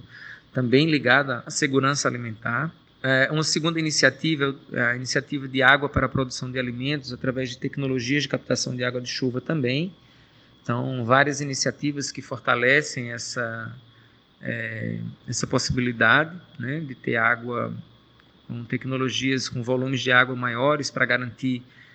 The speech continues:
uma água para a produção de alimentos para as famílias camponesas e para o consumo, mas também para,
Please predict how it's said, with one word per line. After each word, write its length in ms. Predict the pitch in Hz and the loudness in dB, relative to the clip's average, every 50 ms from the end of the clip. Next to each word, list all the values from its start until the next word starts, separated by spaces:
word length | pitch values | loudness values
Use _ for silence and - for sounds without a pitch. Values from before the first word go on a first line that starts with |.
| - _ _ - | -20 _ _ -2
uma 160 | 131 131 127 | 2 6 8
água 240 | 127 139 139 143 139 | 8 8 6 4 2
para 160 | - 139 135 | 4 4 4
a 40 | 131 | 4
produção 460 | - 135 135 131 123 - - 135 127 | 2 0 0 0 -2 -4 -4 -4 -2
de 80 | 127 131 | -2 -2
alimentos 460 | 123 123 123 127 135 151 160 - - | -2 -2 -2 -2 -2 -2 -4 -4 -6
para 100 | - 131 | -4 -4
as 100 | 117 - | -4 -2
famílias 440 | - 127 123 123 131 131 127 - - | -2 -2 -2 -2 -2 -2 -2 -2 -2
camponesas 800 | 127 120 113 - 120 113 113 113 123 147 160 160 147 117 110 123 | -4 -4 -4 -4 -4 -4 0 2 2 2 2 0 -4 -6 -4 -4
e 260 | 123 120 113 113 113 123 - - _ _ _ _ _ _ _ - | -4 -4 -4 -4 -8 -10 -12 -18 _ _ _ _ _ _ _ 0
para 140 | 127 127 | 2 2
o 40 | 127 | 2
consumo, 540 | - 143 143 135 - - 143 151 165 170 147 | 2 0 0 2 0 0 0 0 0 0 0
mas 180 | 127 127 127 - | -2 -2 -2 -4
também 220 | 127 123 127 127 | -6 -6 -6 -2
para, 340 | 123 - 123 120 120 117 | 0 2 2 2 0 -2